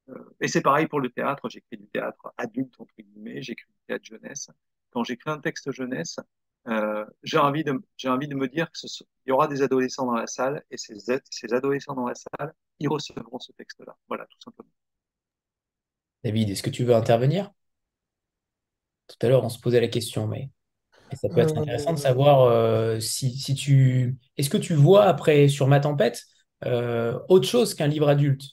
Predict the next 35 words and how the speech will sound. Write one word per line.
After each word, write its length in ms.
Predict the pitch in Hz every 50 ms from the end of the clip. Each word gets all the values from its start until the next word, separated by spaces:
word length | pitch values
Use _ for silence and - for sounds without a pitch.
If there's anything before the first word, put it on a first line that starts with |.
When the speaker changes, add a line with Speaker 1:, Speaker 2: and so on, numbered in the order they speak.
| _ _
Speaker 2:
finalement ? 500 | _ - 135 127 123 120 117 113 113 - _ _ _ _ _ _ _ _ _ _ _ _ _ _ _ _ _ _ _ _ _ _ _
Speaker 3:
Alors, 340 | - 170 156 143 135 - _ _ _ _ _ _ - -
euh, 680 | 151 147 139 135 135 135 131 127 127 127 127 123 127 127 156 185 185 _ _ _ _ _ _ _ _ _ _ _ _ _ _ _ -
y 120 | 160 156
a, 40 | 156
y 160 | 170 180 180
a... 60 | 180 - 104 104 226 _ _ _ _ _ _ _ _ _ -
ma 160 | 185 175 180 175
réponse, 440 | 190 190 190 196 226 240 226 -
elle 100 | 226 180
est 80 | 170 165
double, 360 | 147 170 208 226 214 190 - 170
mais 120 | 165 170
je 120 | 156 -
vais 60 | 160 156
vraiment 220 | 160 180 196 208
faire 180 | 202 220 196 180
une 100 | 165 160
réponse 500 | 165 160 160 - 165 165 160 - - 151
d'éditeur 760 | 143 139 135 147 143 147 151 151 - 190 214 202 170 175 - - - _ - -
et 100 | 135 131
pas 220 | - 160 151 156
nécessairement 480 | 151 147 139 139 - 151 139 147 156 156
de 120 | 147 143
lecteur 500 | 139 135 135 135 - - 180 185 180 - -
et 80 | - 135
encore 240 | 127 135 - 135 135
moins 160 | 131 135 139
d'auteur, 420 | 135 135 135 - 170 185 190 _ _ _
parce 100 | _ _
que 100 | - 117
je 60 | 120
suis 100 | - - -
pas 80 | 127
auteur. 280 | 127 127 - 180 190